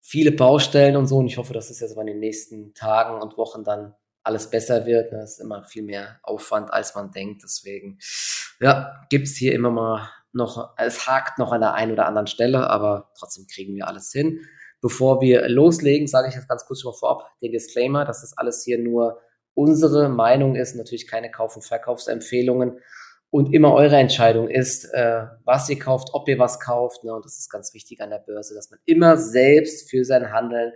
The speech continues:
verantwortlich ist und kein anderer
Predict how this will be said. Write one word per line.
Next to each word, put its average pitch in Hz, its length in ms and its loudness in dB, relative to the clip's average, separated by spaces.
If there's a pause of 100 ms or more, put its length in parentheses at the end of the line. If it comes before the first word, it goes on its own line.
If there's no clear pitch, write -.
(220)
verantwortlich 117 760 -4
ist 110 160 -10
und - 140 -20
kein 110 340 -6
anderer 104 580 -8